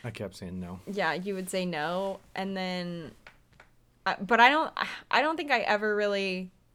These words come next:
Speaker 2: like, I was never like, "This is how you should do it," or something, 'cause I didn't really have a big preference, and I know, like, some people are like,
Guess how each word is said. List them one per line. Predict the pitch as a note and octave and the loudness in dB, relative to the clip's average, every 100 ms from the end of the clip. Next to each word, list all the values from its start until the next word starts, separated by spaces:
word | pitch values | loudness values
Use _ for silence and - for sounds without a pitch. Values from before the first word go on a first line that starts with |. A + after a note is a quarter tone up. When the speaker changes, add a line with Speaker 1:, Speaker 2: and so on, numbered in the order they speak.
| _ _ _ _ _ - | _ _ _ _ _ -4
Speaker 2:
like, | F#3 F3+ | -2 0
I | F3+ | -2
was | F3 E3+ | -2 -4
never | F3 E3 E3+ | -6 -4 -4
like, | D3+ E3 E3+ | -4 -6 -4
"This | F3+ E3+ | -4 -4
is | D#3+ | -4
how | E3 D#3+ | 0 0
you | D#3+ E3+ | 0 -6
should | - D#3 | -8 -10
do | D3+ C#3+ C#3+ | -6 -4 -2
it," | B2+ D#3 | -4 -4
or | D3+ | -8
something, | - E3 E3 E3 E3 F3 | -6 -6 -6 -8 -8 -6
'cause | G#3 G3+ - - | -6 -8 -18 2
I | F4 | 6
didn't | B4+ F#4+ | 6 2
really | A3 A#3+ B3+ | 4 6 8
have | C#4 B3 | 10 8
a | B3+ | 8
big | B3 A#3+ | 4 2
preference, | - A#3 A#3 B3 B3 A#3 - - - | 4 4 4 0 0 -4 -8 -10 -4
and | A3 G#3+ G#3+ G#3 | -2 0 0 -2
I | - A3 | -2 0
know, | B3 | 2
like, | A#3+ A3 | 2 0
some | - G3 F#3+ | 0 -2 -2
people | G3+ G3 G3 | -6 -4 -2
are | F#3 F3+ | -2 -2
like, | E3+ D3+ - | -2 -4 -6